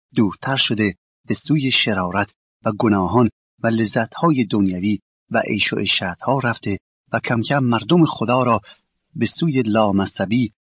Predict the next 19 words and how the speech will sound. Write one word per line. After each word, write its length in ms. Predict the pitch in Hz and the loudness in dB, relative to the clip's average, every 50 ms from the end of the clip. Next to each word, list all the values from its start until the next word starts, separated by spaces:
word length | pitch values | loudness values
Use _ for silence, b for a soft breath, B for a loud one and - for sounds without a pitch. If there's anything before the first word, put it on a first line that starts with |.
| _ - | _ -6
و 80 | - 107 | -4 -4
سرانجام 560 | - - - 95 95 90 90 101 101 95 95 | -2 -2 -2 -2 -2 -2 0 0 0 0 0
بت 140 | 92 104 95 - - | 0 -2 -2 -4 -6
پرستی 560 | - 87 90 90 - - - 87 82 78 - _ _ _ - | -10 -8 -6 -6 -6 -6 -6 -8 -10 -12 -14 _ _ _ -6
هدایت 400 | - 107 98 87 85 90 90 - - - - | -4 -2 -2 -2 -2 -2 -4 -4 -6 -12 -20
می‌کنه 340 | - - - 82 78 - - _ _ _ _ _ _ - | -20 -16 -14 -14 -14 -14 -16 _ _ _ _ _ _ -4
و 80 | - 117 | -2 0
همانند 540 | 117 117 120 120 117 113 117 135 147 156 151 147 143 - _ _ _ _ _ - | 2 4 4 4 4 4 4 2 2 2 2 0 -2 -4 _ _ _ _ _ -6
سایر 480 | - - - 135 127 117 123 151 156 156 147 - - | -4 -2 0 0 0 0 0 0 0 0 0 -2 -2
امت‌های 580 | - 117 113 117 113 107 - - 165 170 156 | 0 2 2 2 2 0 -2 0 2 2 2
بت 180 | 123 110 123 - _ - | 2 0 -4 -6 _ -6
پرست 340 | - 107 117 123 - - _ _ _ _ _ - | -4 -2 -2 -2 -4 -6 _ _ _ _ _ -4
و 60 | 127 | 0
مخصوصاً 480 | 117 139 143 - - - - - 143 147 - | 2 2 2 0 0 0 2 2 2 2 2
امت‌هایی 480 | - 123 117 117 110 - - 160 165 160 | 2 2 2 2 0 -2 -2 -2 -2 -2
که 180 | - - - | -4 -4 -6
اطراف 420 | 104 - - - 160 180 160 - 117 | -6 -6 -2 0 2 2 0 0 -2
او 80 | 98 | -6
بودن 360 | 90 90 82 92 98 101 95 | -4 -4 -4 -2 0 0 -2